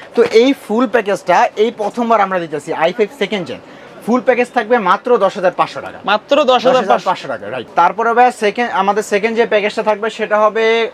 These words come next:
Speaker 1: আই ফাইভ সিক্স জেন একটা প্যাকেজ, যেটা আপনার totally খুব জনপ্রিয় একটা প্যাকেজ। আপনারা যদি গ্রাফিক্স, ফ্রিল্যান্সিং, ভিডিও এডিটিং বা যে কোনো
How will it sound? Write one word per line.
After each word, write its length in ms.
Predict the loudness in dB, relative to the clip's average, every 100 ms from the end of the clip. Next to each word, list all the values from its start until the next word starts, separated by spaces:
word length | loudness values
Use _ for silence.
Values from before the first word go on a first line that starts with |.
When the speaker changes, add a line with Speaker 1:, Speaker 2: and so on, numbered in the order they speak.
| -2
Speaker 1:
আই 260 | 0 0 2
ফাইভ 180 | 0 0 -6
সিক্স 220 | -6 -4
জেন 120 | -2 -2
একটা 200 | -2 0
প্যাকেজ, 400 | 0 0 -4 -2
যেটা 280 | -2 2
আপনার 240 | 2 0 -6 -4
totally 480 | 0 2 2 0 -6 -14 -20 -20 -12
খুব 220 | -2 -2 2
জনপ্রিয় 420 | 0 0 0 0
একটা 160 | 0
প্যাকেজ। 300 | -2 -2 -6 -18 -20 -10 -4
আপনারা 360 | -2 0 0
যদি 180 | 2 0
গ্রাফিক্স, 520 | 2 0 0 -12 -12 -8
ফ্রিল্যান্সিং, 480 | -4 -4 -4 -10
ভিডিও 240 | -6 -4 -2
এডিটিং 340 | -2 -2 -2
বা 140 | -2 0
যে 200 | -2 -4
কোনো 240 | -4